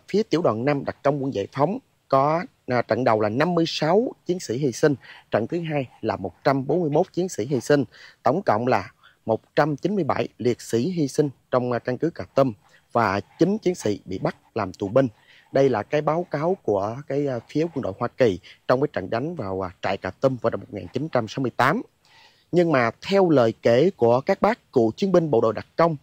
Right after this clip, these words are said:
những người từng tham gia trận đánh Đồng Cà Tâm năm xưa thì cho rằng trong cái trận đêm ngày mười bảy rạng sáng ngày mười tám tháng tám năm một nghìn chín trăm sáu mươi tám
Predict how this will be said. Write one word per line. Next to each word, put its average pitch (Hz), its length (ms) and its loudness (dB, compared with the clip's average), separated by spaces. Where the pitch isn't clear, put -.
những 165 220 2
người 135 160 6
từng 117 260 0
tham 180 280 -4
gia 180 240 2
trận 110 260 -6
đánh 170 200 -4
Đồng 104 160 -2
Cà 113 160 -2
Tâm 147 260 -2
năm 139 140 -4
xưa 185 300 2
thì 104 180 -8
cho 139 140 4
rằng 110 240 -2
trong 175 120 4
cái 196 100 2
trận 113 340 0
đêm 160 220 2
ngày 120 120 2
mười 104 160 0
bảy 104 380 2
rạng 107 180 0
sáng 185 220 -4
ngày 160 100 -4
mười 95 120 -6
tám 143 220 -4
tháng 165 180 -8
tám 190 320 -4
năm 160 80 -6
một 107 100 -10
nghìn 104 180 -4
chín - 240 -10
trăm 123 160 -4
sáu 139 140 -8
mươi 143 180 -2
tám 139 320 0